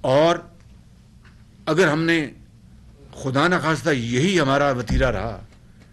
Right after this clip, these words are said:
तो फिर हमारा नाम तारीख में मिट जाएगा खुदा न खास्ता। और तरक्की और खुशहाली के लिए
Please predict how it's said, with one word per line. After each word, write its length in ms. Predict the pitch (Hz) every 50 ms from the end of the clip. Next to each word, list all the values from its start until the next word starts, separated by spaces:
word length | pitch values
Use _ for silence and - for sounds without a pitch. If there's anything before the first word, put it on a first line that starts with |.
| - - - - - - - - -
तो 60 | -
फिर 340 | 123 120 147 147 143 143 - - - - - - - - - - - - - - - - - - - - - - - - - - - - - - - - - - - - - - - - - - - - - - - -
हमारा 300 | 120 117 123 143 151 147
नाम 360 | 131 127 135 147 147 143 139 120 - - - - - - - -
तारीख 340 | - 135 123 131 143 147 127
में 120 | 120 151 139
मिट 180 | 131 165 180
जाएगा 420 | 165 175 170 160 156 147 127 139 117
खुदा 260 | - 127 123 120 117
न 100 | 113 104
खास्ता। 460 | 90 98 98 - - - - 87 - - - - - - - - - - - - - - - - - - - - - - - - - - - - -
और 520 | - 147 143 156 170 185 196 185 - - - - - - - - - - - - - - - - - - - - -
तरक्की 300 | 160 151 160 156 160 190
और 160 | 175 156 -
खुशहाली 480 | 143 143 - 139 139 147 151 170 170 170
के 180 | - 156 156
लिए 360 | 139 139 139 139 147 151 -